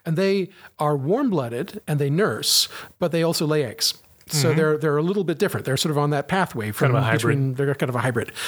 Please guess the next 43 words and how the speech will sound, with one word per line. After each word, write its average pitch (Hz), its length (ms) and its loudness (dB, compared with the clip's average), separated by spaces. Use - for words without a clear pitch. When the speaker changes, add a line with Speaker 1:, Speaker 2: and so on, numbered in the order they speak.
Speaker 1:
And 160 100 -2
then 165 120 2
the 165 80 0
first 277 260 0
sort 202 100 0
of, 180 60 0
like, 156 180 2
really 190 360 0
mammal-like 170 840 0
things 131 260 -2
which 139 140 -2
have 143 140 2
a 123 100 0
placenta 139 520 -2
are 143 80 0
the 123 80 0
marsupials. - 600 -2
So, - 100 2
like, 135 180 0
a 139 40 -6
kangaroo, 170 720 -4
right? 165 220 -2
But 160 140 -2
the, 156 100 0
the, 147 240 -4
the 147 260 -4
Speaker 2:
Platypuses 165 460 0
are 147 120 2
not 143 300 -2
marsupials? 165 680 -4
Speaker 1:
No, 196 200 2
they're 151 120 0
monotremes. 156 600 0
Speaker 2:
Oh, 151 60 4
I 147 60 2
didn't 127 160 0
know 131 80 0
that. 120 160 -4
Speaker 1:
They're 151 120 0
on, 147 180 0
they're 156 100 0
monotremes. 151 500 -2
So, 170 280 2